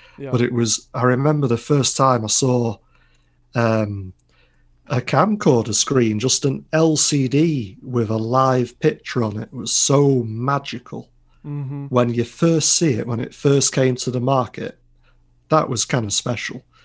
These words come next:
Speaker 2: And at that point, something lights up in your head, and it, and it, it, you, you become curious,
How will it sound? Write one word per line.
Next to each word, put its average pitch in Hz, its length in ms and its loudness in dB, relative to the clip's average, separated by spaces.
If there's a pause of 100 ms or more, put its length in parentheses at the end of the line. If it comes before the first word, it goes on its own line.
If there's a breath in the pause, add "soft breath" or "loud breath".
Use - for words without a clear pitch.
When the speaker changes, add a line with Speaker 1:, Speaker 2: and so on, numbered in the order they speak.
(240 soft breath)
Speaker 2:
And 120 120 0
at - 160 -6
that 165 280 2
point, 135 400 2
something 135 400 0
lights 127 560 2
up 143 200 -2
in 113 100 -4
your 113 140 -4
head, 143 340 -2 (680)
and 117 200 -4
it, - 160 -6 (240)
and 120 160 0
it, 120 200 -4 (440)
it, 135 220 -10
you, 131 300 -2
you 131 160 -4
become 123 920 -2
curious, - 800 0